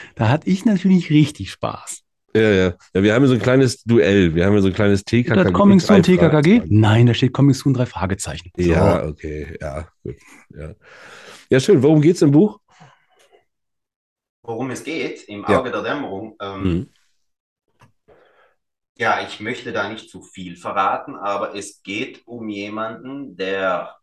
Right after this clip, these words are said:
Speaker 3: äh, alleine im Wald ist, äh, nach einem tragischen Schicksalsschlag.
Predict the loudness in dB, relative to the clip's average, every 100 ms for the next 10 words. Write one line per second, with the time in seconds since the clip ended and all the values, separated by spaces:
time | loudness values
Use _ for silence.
0 | -14 -12 -10 -12 -14 -18 -20 -20 -20 -20
1 | -20 _ _ -10 -8 -10 -10 -12 -12 -10
2 | -8 -6 -8 -12 -16 -16 -16 -20 _ _
3 | -14 -14 -14 -14 -12 -10 -8 -10 -10 -10
4 | -10 -10 -16 -18 -20 -12 -12 -12 -12 -8
5 | -8 -8